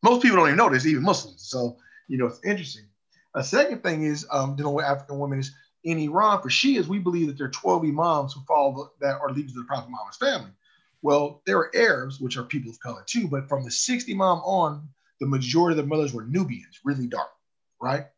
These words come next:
And so these are African women, so, uh, men and women. So in Qum, where I studied in Iran, in the city, there's a shrine of Fatima Ma'suma. If you look at the word Qum, Q U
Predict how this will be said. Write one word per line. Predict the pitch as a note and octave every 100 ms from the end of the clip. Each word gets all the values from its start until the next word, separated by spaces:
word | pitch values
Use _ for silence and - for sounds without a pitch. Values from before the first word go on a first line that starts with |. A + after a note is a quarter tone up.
| _ _ _ _ -
And | C#3 C3
so | - D3+ C#3 C3+
these | C#3 D3
are |
African | C3 C3 C#3 F3+
women, | D4 - - _ _ _
so, | - D#3 D3
uh, | C#3+
men | C#3 D3
and | C#3
women. | G#3 A#3 G2 -
So | - C#3 - -
in | D#3 C3+
Qum, | - C4+ G3+
where | D3+ C#3+
I |
studied | C3+ F3+ D#3+
in | D#3 C#3
Iran, | C#3 F3 G3+ A#3
in | C#3
the | C3
city, | - F#3+ F#3+
there's | C#3 A#2+
a |
shrine | A#2+ - G3+ F3+ B2 - _ -
of | A#2 -
Fatima | E3 E3 D3 C3+
Ma'suma. | C3 C3 - C3+ C3
If | A2+
you | G#3+
look | A3
at | F#3+
the |
word | F3+ D#3
Qum, | - - E3+ A#2
Q | - F#3+ F#3+
U | F#3+ F3 F#3+